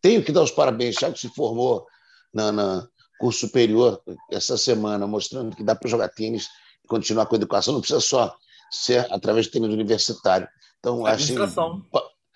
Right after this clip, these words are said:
Speaker 2: a
Speaker 1: administração?
Speaker 2: administração.
Speaker 1: Um baita, um baita de um exemplo pra aqueles que falam, "Ah, tem que parar de jogar tênis pra tentar ser tenista."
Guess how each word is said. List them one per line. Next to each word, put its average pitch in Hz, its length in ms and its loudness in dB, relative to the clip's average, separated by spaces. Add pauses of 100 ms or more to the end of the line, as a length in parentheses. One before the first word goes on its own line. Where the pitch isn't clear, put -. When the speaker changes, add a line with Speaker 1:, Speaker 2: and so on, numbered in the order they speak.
(320)
Speaker 2:
a - 60 6
Speaker 1:
administração? 156 560 4
Speaker 2:
administração. 135 480 -10 (760)
Speaker 1:
Um 123 40 -6
baita, 156 280 2 (100)
um 131 80 -6
baita 151 280 2
de 135 60 -6
um 147 60 -6
exemplo 104 580 -8 (380)
pra 101 120 -2
aqueles 117 340 -2
que 110 240 -12
falam, 113 300 2
"Ah, 151 200 4
tem 165 160 -2
que - 60 -12
parar 135 180 0
de 123 60 -4
jogar 123 160 -2
tênis 147 200 -8
pra 117 120 -6
tentar 117 340 -2
ser - 160 -4
tenista." 113 420 -4